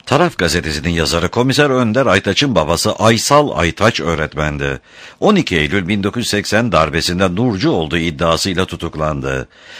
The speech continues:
Fethullah Gülen'le İzmir'de o yıllarda tanıştı. Sonra Aysal Aytaç Milli Eğitim Bakanlığı Yurtdışı Eğitim Öğretim Genel Müdürlüğü'ne kadar yükseldi.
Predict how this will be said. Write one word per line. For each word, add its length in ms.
Fethullah 520
Gülen'le 460
İzmir'de 460
o 160
yıllarda 520
tanıştı. 640
Sonra 340
Aysal 440
Aytaç 380
Milli 240
Eğitim 300
Bakanlığı 460
Yurtdışı 440
Eğitim 360
Öğretim 400
Genel 260
Müdürlüğü'ne 600
kadar 260
yükseldi. 760